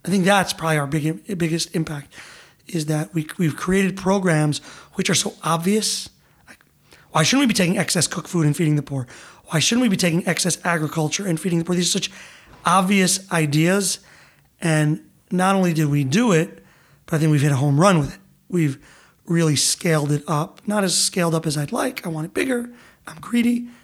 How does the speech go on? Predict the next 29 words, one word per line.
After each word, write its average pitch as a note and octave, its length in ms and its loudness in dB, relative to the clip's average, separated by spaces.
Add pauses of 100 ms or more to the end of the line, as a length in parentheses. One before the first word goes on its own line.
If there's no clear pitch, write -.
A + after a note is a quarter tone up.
(160)
I - 80 -14
want D3 160 -4
more. G#3 340 0 (600)
Um, D#3+ 420 -2 (680)
but F#3 140 2
I F#3+ 80 2
think, A#3+ 520 0
you G#3 60 2
know, F#3 120 2
I F#3 80 0
think A3+ 240 -2
I A3 80 2
was F3 140 -2
probably A3+ 640 -2
in F#3+ 100 4
that G3 160 2
list C#4 320 0
because G3+ 600 2 (440)
of F#3+ 80 2
the E3 80 2
fact E3 520 2
that E3 300 2
I D3 500 0 (1040)
had G3 200 4
an F#3+ 80 4
idea, D3+ 560 2 (800)
um, C#3+ 480 -6 (140)
and D#3 180 -4
executed C#3+ 880 -2